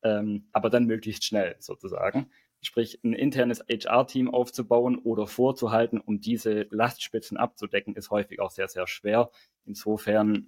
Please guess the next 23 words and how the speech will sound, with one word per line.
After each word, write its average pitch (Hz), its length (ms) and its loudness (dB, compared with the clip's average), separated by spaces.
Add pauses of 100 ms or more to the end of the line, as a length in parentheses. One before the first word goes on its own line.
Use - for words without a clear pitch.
(140)
ähm, 101 480 -2 (120)
aus 107 200 -2
unserem 104 220 0
Netzwerk 107 520 2
haben 104 140 0
wir 98 60 0
sehr, 107 220 2
sehr 104 140 -4
viele 113 240 0
Menschen, 104 360 -2
die 98 80 -6
einfach 101 220 -2
dann 101 120 -6
in 95 100 -6
dem 98 200 -6
Fall 95 140 -6
auf - 200 -6
Recruiter 117 580 0 (320)
und 104 220 -2
Freelancer-Netzwerke 104 1000 0
zurückgreifen 101 720 -2
oder 98 240 -6
Plattformen, 107 800 -2